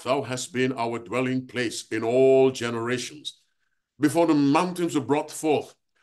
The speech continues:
or ever thou hast formed the earth and the world,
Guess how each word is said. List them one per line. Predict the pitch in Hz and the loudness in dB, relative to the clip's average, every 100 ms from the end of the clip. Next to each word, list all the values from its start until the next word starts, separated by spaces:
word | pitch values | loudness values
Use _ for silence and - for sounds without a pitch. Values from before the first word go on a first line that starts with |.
| - | -8
or | 127 143 | -6 -4
ever | 165 165 | -2 -2
thou | 143 139 | 0 0
hast | 131 - | 0 -2
formed | - - 151 147 127 | -4 -2 0 0 -2
the | 127 135 | -2 0
earth | 151 - | -2 -2
and | 135 131 | -4 -4
the | |
world, | 123 131 139 127 117 - | 0 2 4 2 -2 -10